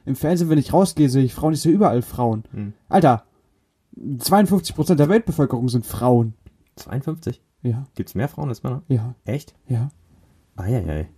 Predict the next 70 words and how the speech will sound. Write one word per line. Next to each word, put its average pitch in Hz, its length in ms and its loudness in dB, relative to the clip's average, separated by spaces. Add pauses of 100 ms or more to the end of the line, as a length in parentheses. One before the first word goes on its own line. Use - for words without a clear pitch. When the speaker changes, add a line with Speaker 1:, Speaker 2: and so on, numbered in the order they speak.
(380)
Speaker 2:
Hätte - 140 0
Speaker 1:
Ich 120 60 4
weiß 156 160 6
nicht, 156 80 4
Speaker 2:
gedacht. 202 100 0
Speaker 1:
zweiundfünfzig 160 440 4
ist 143 80 0
so 147 60 4
eine 135 120 6
grobe 123 220 2
Zahl. 120 160 4
Ich 117 60 0
glaub, 127 260 2
irgendwie 123 240 2
ein 117 100 0
bisschen 127 320 2
mehr 117 180 2
nur. 110 280 0
Speaker 2:
Okay. 107 220 -6
Speaker 1:
Kann 135 80 0
es 120 60 -2
sein, 127 100 0
dass 113 80 -4
es - 60 -8
einundfünfzig 120 480 -2
ist? - 200 -8 (260)
Speaker 2:
Okay. 104 260 -6 (720)
Naja. 92 140 -4
Speaker 1:
Egal, 151 200 4
aber 123 140 2
hä, 123 220 2
was 135 180 2
willst 156 160 -2
du 151 100 0
denn? - 100 -18 (100)
Also 151 220 2
wenn 180 120 6
du 175 80 8
jetzt 170 260 2
davon 156 200 0
redest, 151 280 0
an 143 140 0
Frauen 151 360 2
zu 160 140 2
denken, 139 320 2
von 135 200 0
Speaker 2:
Hm. 120 60 0
Speaker 1:
wegen 127 220 2
so, 117 200 0 (720)
äh, 123 380 4
Frauen, 143 360 2
die 131 80 4
ich 123 120 -4
attraktiv 160 500 -2
finde 156 180 4
oder 135 120 2
sowas, 135 260 2
Speaker 2:
Hm. - 80 -2
Speaker 1:
ist 160 100 0
das 170 120 2
ja 165 100 2
was 147 120 0
ganz 156 180 2
anderes. 135 280 2
Aber 117 120 4
generell 117 360 4
an 113 120 2
Frauen 117 300 0
zu - 120 -2
denken? 180 380 0